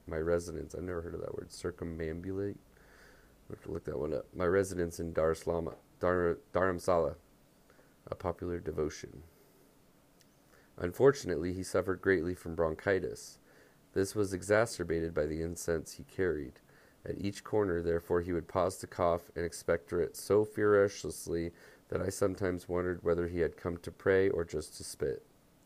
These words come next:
Over the years since our first arriving in exile, I have taken a close interest in environmental issues.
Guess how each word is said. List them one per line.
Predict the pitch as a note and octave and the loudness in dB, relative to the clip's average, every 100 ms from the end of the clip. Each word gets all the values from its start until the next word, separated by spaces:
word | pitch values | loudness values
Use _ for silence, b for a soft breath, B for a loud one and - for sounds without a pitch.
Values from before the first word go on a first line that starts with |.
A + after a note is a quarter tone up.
| _ b b b b b b b b _ _ - | _ b b b b b b b b _ _ 4
Over | B2 C3 | 4 6
the | B2 | 4
years | G2+ G2+ G2 | 4 6 4
since | - G2 G2+ | 0 0 0
our | |
first | - G2+ F#2+ F#2+ | 4 2 2 4
arriving | F2+ F2+ F2+ | 6 6 4
in | E2+ D#2+ | 0 0
exile, | E2+ F2+ F2 F2 F2 C#2+ | 0 2 4 4 4 2
I | |
have | F2+ E2+ | 0 -2
taken | - F#2+ G2 | 0 0 0
a | F2 | -2
close | - A#2 A#2+ | 2 2 2
interest | - F#2 F2+ - | -2 -4 -6 -4
in | E2+ | -4
environmental | E2 D#2+ E2 F2 F2+ E2+ E2 E2 | -4 -2 0 0 0 -2 -4 -6
issues. | - D2 C#2+ D#2+ - | -8 -10 -10 -12 -18